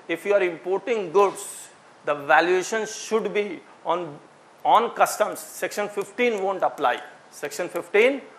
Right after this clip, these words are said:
won't apply when there is a import of goods। अगर import of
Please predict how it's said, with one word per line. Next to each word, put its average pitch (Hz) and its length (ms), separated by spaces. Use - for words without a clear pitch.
won't 156 200
apply 117 220
when 185 160
there 180 140
is 175 120
a 190 140
import 170 360
of 185 360
goods। 143 180
अगर 170 360
import 180 280
of 175 100